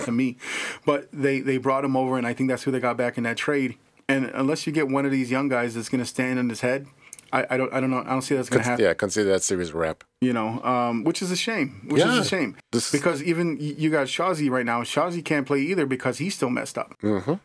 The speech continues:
Speaker 1: You know what I mean? So i-, i-, it's, it's a shame. It's, it's just like what we're seeing with, with the Cubs. You're seeing these guys slowly but surely fall off. You're seeing the same thing with the Hawks when you get kind of some of these remaining members of their championship teams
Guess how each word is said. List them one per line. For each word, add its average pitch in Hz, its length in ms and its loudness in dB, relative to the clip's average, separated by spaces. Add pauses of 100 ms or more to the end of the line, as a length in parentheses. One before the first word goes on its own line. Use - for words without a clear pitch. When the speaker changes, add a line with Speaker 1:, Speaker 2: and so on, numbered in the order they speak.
Speaker 1:
You 135 80 4
know 135 80 0
what 127 40 0
I 123 40 2
mean? 127 180 2
So 123 460 0
i-, - 20 -8
i-, - 80 -8
it's, 135 800 -2 (200)
it's 151 140 0
a 165 60 4
shame. 147 400 0
It's, 143 200 -2
it's 139 160 -2
just 156 260 0
like 156 180 2
what 147 120 0
we're 135 160 0
seeing 143 260 2
with, 131 240 -4
with 135 160 0
the 131 80 0
Cubs. 147 400 -2 (320)
You're 127 160 2
seeing 135 220 2
these 127 160 0
guys 123 280 0 (160)
slowly 131 540 2
but 120 140 -2
surely 131 280 0
fall 123 300 0
off. 135 260 0 (300)
You're 135 100 2
seeing 143 160 0
the 131 60 0
same 135 240 0
thing 131 220 0
with 120 120 -2
the 120 120 0
Hawks 127 280 0
when 120 120 0
you 120 80 0
get 127 140 0
kind 131 200 0
of 123 160 -2
some 131 160 0
of 127 60 0
these 117 180 -2
remaining 120 420 0
members 120 320 0
of 110 120 -2
their 117 100 0
championship 117 640 -4
teams 131 320 0